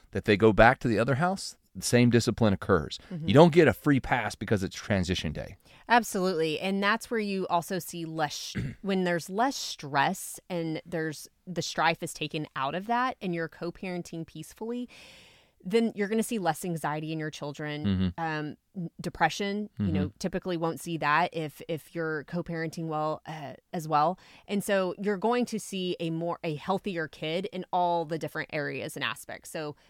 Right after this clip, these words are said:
Speaker 2: mentally,
Speaker 1: Mm-hmm.
Speaker 2: emotionally, even physically and spiritually.
Speaker 1: Yeah,
Speaker 2: And
Speaker 1: I mean, children, they, they thrive in that.
Speaker 2: Absolutely.
Speaker 1: And,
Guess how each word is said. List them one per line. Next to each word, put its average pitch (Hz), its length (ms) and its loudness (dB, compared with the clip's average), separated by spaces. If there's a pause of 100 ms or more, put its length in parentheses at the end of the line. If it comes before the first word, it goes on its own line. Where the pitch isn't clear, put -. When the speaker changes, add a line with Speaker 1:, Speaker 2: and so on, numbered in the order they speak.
Speaker 2:
mentally, 175 540 -2
Speaker 1:
Mm-hmm. 165 160 -10
Speaker 2:
emotionally, 156 760 -8
even 220 200 -6
physically 214 680 -8
and 170 240 -6
spiritually. 127 600 -10 (440)
Speaker 1:
Yeah, 214 160 8
Speaker 2:
And 135 80 6
Speaker 1:
I 139 40 6
mean, 139 220 0 (240)
children, 214 580 2
they, 143 180 2
they 147 120 2
thrive 170 380 2
in 98 140 4
that. - 280 -8 (140)
Speaker 2:
Absolutely. 170 580 2
Speaker 1:
And, 127 220 2